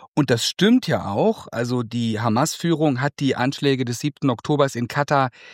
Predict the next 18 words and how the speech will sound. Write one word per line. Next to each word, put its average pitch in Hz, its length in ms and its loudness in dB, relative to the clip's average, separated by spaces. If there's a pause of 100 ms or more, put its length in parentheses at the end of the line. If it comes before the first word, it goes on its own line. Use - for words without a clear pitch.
(220)
damals 139 520 2 (100)
vor 139 160 2
laufenden 147 500 2
Kameras 147 560 -4
gefeiert. 135 640 -2 (560)
Aber 143 220 4
auch 139 120 2
hier 208 320 2
ist 147 160 -8
es 147 180 -8
wichtig, 156 580 -4 (100)
genau 135 360 2
hinzuschauen. 135 640 0
Auch 117 140 -4
hier 170 160 -2
kommt 165 260 -2
ein 123 120 0
Aber. 143 500 0